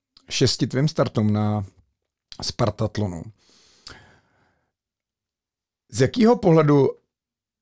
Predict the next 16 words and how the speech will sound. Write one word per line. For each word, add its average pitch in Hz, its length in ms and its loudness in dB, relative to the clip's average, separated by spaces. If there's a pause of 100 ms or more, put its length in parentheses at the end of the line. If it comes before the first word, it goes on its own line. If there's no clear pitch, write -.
(380)
se - 160 -2
to 139 160 2
vyvíjelo? 127 720 4
Jak 113 200 0
to 175 100 0
bylo 175 220 4
různé, 131 440 2
ať 120 160 -2
už 123 100 -2
to 123 120 -4
se 127 120 2
týká 131 360 0 (120)
přípravy 123 800 0 (100)
nebo 120 260 2
samotného 127 640 2
průběhu? 117 640 2